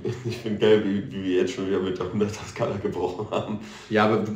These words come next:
Speaker 2: wir meinten ja so Letterboxd-Skala. Wir, wir sind ja bei den richtigen Filmen.
Speaker 1: Ja, das ist ja auch
Speaker 2: Oder
Speaker 1: nicht
Speaker 2: das
Speaker 1: zehn.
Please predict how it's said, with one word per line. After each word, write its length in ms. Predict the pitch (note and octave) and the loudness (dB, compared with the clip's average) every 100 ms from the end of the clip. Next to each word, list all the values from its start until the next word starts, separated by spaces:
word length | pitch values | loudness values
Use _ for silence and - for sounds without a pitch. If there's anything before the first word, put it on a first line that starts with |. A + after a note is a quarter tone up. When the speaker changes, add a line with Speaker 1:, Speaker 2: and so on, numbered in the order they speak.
| - | -2
Speaker 2:
wir 100 | A#2 | 0
meinten 320 | A2 A2+ - | 2 2 0
ja 80 | G#2 | 0
so 80 | G2+ | 0
Letterboxd-Skala. 680 | G2+ G2+ F#2 F#2 - G2 G2 | -2 -2 -4 -8 -8 -6 -6
Wir, 220 | F#2+ A2+ | -6 -6
wir 80 | G#2 | 2
sind 80 | B2+ | 6
ja 100 | B2 | 6
bei 100 | A2+ | 4
den 100 | A2 | 0
richtigen 340 | A#2 - F#2+ | -2 -2 -6
Filmen. 280 | - F2+ F2 | -4 -4 -2
Speaker 1:
Ja, 160 | F#2+ F#2+ | 0 0
das 140 | F#2 | 0
ist 40 | F#2 | 0
ja 40 | |
auch 180 | F#2 G#2 | 2 2
Speaker 2:
Oder 100 | F#2 | 0
Speaker 1:
nicht 180 | - F#2 | -2 -4
Speaker 2:
das 120 | - | -8
Speaker 1:
zehn. 240 | - - | -6 -6